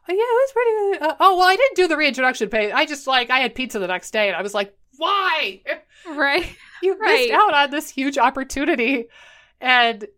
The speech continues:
Speaker 1: that is, you know, I, I do see some people are in that space. And if you're not sick and miserable enough that you want to, like, do the Whole thirty the correct way, like, I kind of get that. But also, you're just not gonna get any value out of that experience then.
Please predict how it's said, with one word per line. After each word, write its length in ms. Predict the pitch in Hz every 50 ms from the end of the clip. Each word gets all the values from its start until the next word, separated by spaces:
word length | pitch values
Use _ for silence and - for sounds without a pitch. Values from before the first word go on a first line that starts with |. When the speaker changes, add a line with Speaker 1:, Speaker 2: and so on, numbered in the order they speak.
| _ -
Speaker 1:
that 300 | 233 226 254 254 262 254
is, 280 | 302 330 330 311 294 277
you 200 | 226 254 269 269
know, 120 | 254 247
I, 200 | 247 247 254 254 - -
I 100 | 240 254
do 220 | 240 - 254 269
see 340 | 269 - 302 285 285 277 262 - _ -
some 260 | - - 233 233 220
people 280 | - 262 254 254 254 247
are 220 | 233 226 220 214
in 120 | 214 214
that 200 | 208 214 214 214
space. 400 | 214 - - 170 165 180 233 233
And 140 | 226 240 254
if 140 | 262 262 -
you're 120 | 254 247
not 380 | 233 233 247 269 277 277 _ -
sick 340 | - - - - 220 220 -
and 100 | 214 190
miserable 380 | 180 180 175 196 185 185 185 185
enough 340 | 180 180 175 180 180 - -
that 160 | 180 170 170
you 160 | 175 175 175
want 380 | 165 - 139 139 147 143 - -
to, 80 | -
like, 260 | 147 143 147 147 _
do 100 | - 156
the 140 | 147 135 143
Whole 100 | 156 160
thirty 260 | 156 - 180 180 196
the 80 | 196 196
correct 280 | 196 - 208 208 208 -
way, 180 | 214 208 208
like, 180 | 190 170 160 156
I 100 | 151 156
kind 300 | - - - - 151 147
of 120 | 156 -
get 180 | - 175 170 -
that. 280 | 214 214 226 220 -
But 100 | - 190
also, 420 | 196 190 190 190 - 202 185 180 175
you're 220 | 170 170 185 190
just 160 | 185 190 -
not 160 | 196 185 185 -
gonna 120 | 175 165
get 200 | 160 165 160 160
any 160 | 160 160 147
value 340 | 143 147 147 160 170 170 156
out 80 | 143 147
of 80 | 147
that 160 | - 143 -
experience 560 | 147 - - - 240 262 277 226 180 160 - -
then. 300 | 139 135 - - 165